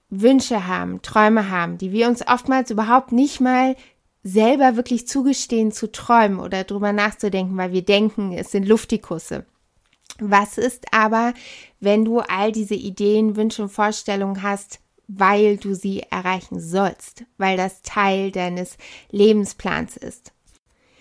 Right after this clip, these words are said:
Ich bin Katrine Luis von Bauer, ich bin Female High Profile Consultant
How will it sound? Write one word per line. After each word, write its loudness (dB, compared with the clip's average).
Ich -2
bin 2
Katrine 0
Luis 0
von 0
Bauer, 0
ich -10
bin 4
Female 0
High 0
Profile -2
Consultant -4